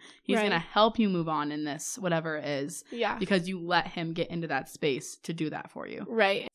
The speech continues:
Speaker 2: Okay, and another thing with praying is just to pray, um, for God to give you the desire to glorify him in all your decisions.
Speaker 1: Mm-hmm.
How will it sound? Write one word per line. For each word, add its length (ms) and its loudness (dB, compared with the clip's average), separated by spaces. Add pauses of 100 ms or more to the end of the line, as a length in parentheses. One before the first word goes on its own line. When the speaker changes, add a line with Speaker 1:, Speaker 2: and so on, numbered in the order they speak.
(220)
Speaker 2:
Okay, 200 0
and 120 0
another 320 0
thing 160 0
with 160 0
praying 340 2
is 180 2
just 280 0
to 80 -4
pray, 640 4 (180)
um, 640 2 (380)
for 160 2
God 400 6
to 200 0
give 220 2
you 200 0 (180)
the 100 -2
desire 520 2
to 100 2
glorify 640 2
him 220 -2
in 80 -4
all 180 -2
your 80 -2
decisions. 720 -4
Speaker 1:
Mm-hmm. 260 -2